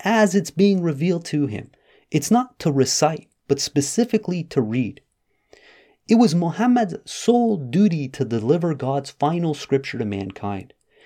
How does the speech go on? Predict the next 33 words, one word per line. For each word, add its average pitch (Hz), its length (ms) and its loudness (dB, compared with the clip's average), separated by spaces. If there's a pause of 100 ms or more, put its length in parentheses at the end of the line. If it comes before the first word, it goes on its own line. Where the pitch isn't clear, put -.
(260)
If - 200 -2
he 262 280 -2
outsourced 185 720 0 (320)
the 135 160 0
critical 254 560 2
task - 680 -4
of 135 100 -6
physically - 540 4
writing 180 540 4
the 160 100 -2
revelations 151 720 0
he 127 100 -4
received 123 420 -4
from 123 220 -4
God 127 380 -2 (340)
during 214 320 6
the 196 80 2
twenty-three 247 680 4
years 214 640 2 (260)
he 185 140 2
was 143 160 2
receiving 196 540 2
Quranic 170 400 -4
revelations, 123 720 0 (340)
then 160 140 4
he 165 140 4
would 202 180 4
have 185 80 0
been 185 160 2
neglecting 165 720 0
his 127 160 -4
very 208 320 0
function 226 760 0